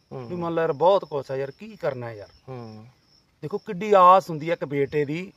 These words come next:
Speaker 1: ਹੂੰ।
Speaker 2: ਬੇਟੇ ਦੀ ਖਾਤਰ ਜੀ ਤੋੜ ਮਿਹਨਤ ਕਰਦਾ ਇੱਕ ਬਾਪ।
Speaker 1: ਸਹੀ ਗੱਲ ਆ ਜੀ।
Speaker 2: ਵੀ ਮੈਂ ਕਮਾਈ ਕਰਾਂ।
Speaker 1: ਹੂੰ, ਕਮਾਈ
Speaker 2: ਮੇਜਰ
Speaker 1: ਕਰਾਂ।
Speaker 2: ਨੇ ਇਸ ਤਰੀਕੇ ਨਾਲ ਕਮਾਈ ਕਰੀ ਆ ਜੀ,
Speaker 1: ਹੂੰ।
Speaker 2: ਕਿ ਇੰਦੌਰ ਦੇ ਵਿੱਚ ਬੰਦੇ ਦਾ ਨਾਂ ਗੂੰਜਦਾ ਸੀ।
Speaker 1: ਹੂੰ।
Speaker 2: ਉਹਨੇ ਇੱਕ ਢਾਬਾ ਕਰਿਆ ਬਹੁਤ ਛੋਟੇ ਲੈਵਲ ਤੇ।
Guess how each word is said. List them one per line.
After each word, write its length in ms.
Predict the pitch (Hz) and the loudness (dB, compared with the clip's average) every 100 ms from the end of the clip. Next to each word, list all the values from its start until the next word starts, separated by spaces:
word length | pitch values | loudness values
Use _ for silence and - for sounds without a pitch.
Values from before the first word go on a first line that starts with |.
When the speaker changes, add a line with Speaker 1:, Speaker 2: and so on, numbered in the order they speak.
| - | -16
Speaker 1:
ਹੂੰ। 220 | 135 123 | -12 -6
Speaker 2:
ਬੇਟੇ 240 | 156 165 180 | -2 -2 -2
ਦੀ 100 | 185 | -4
ਖਾਤਰ 340 | 170 - 190 | -4 -4 -6
ਜੀ 320 | 143 147 185 | -8 -10 -10
ਤੋੜ 260 | - 202 180 | -4 -4 -4
ਮਿਹਨਤ 320 | 165 196 196 | -4 -4 -4
ਕਰਦਾ 300 | 160 123 139 | -6 -2 0
ਇੱਕ 140 | 156 | 0
ਬਾਪ। 340 | 127 127 120 - - _ _ | -2 -2 -2 -6 -20 _ _
Speaker 1:
ਸਹੀ 240 | - 123 | -14 -12
ਗੱਲ 180 | 120 101 | -10 -10
ਆ 60 | 95 | -12
ਜੀ। 140 | 113 123 | -14 -8
Speaker 2:
ਵੀ 80 | |
ਮੈਂ 120 | 160 175 | -6 -4
ਕਮਾਈ 300 | 165 151 143 | 0 0 0
ਕਰਾਂ। 220 | - - _ _ 127 | -6 -18 _ _ -16
Speaker 1:
ਹੂੰ, 300 | 127 107 104 | -16 -16 -16
ਕਮਾਈ 220 | 113 147 | -12 -4
Speaker 2:
ਮੇਜਰ 380 | 147 185 196 269 | 2 2 2 2
Speaker 1:
ਕਰਾਂ। 100 | 254 | 2
Speaker 2:
ਨੇ 280 | 185 190 208 208 196 | 4 0 2 6 6
ਇਸ 100 | 160 | 4
ਤਰੀਕੇ 420 | 196 202 - 254 | -4 -10 -4 0
ਨਾਲ 140 | 247 | 0
ਕਮਾਈ 260 | 208 175 156 | 0 -2 -2
ਕਰੀ 220 | 147 127 | -4 -2
ਆ 80 | 135 | -4
ਜੀ, 240 | 156 196 - | -4 -10 -12
Speaker 1:
ਹੂੰ। 180 | 127 117 107 - _ | -18 -18 -20 -20 _
Speaker 2:
ਕਿ 60 | 202 | -8
ਇੰਦੌਰ 580 | 226 - 165 156 175 202 | -6 -2 4 6 8 6
ਦੇ 200 | 208 185 | 6 4
ਵਿੱਚ 320 | 139 139 208 | 2 -2 -4
ਬੰਦੇ 340 | 160 151 147 | -6 -4 -2
ਦਾ 160 | 151 202 | -2 -2
ਨਾਂ 360 | 160 135 143 | -4 -2 -2
ਗੂੰਜਦਾ 380 | 139 123 110 113 | -2 -10 -14 -18
ਸੀ। 180 | - 139 | -18 -16
Speaker 1:
ਹੂੰ। 260 | 139 117 107 _ _ _ _ _ | -14 -16 -20 _ _ _ _ _
Speaker 2:
ਉਹਨੇ 200 | 202 196 | -6 -2
ਇੱਕ 120 | 214 | -2
ਢਾਬਾ 420 | 208 208 175 147 165 | 0 4 4 6 4
ਕਰਿਆ 280 | 165 165 | 4 2
ਬਹੁਤ 260 | 165 180 208 | 4 4 4
ਛੋਟੇ 380 | - 202 240 269 | 0 0 2 2
ਲੈਵਲ 280 | 143 120 117 | 0 -2 -8
ਤੇ। 80 | 107 | -16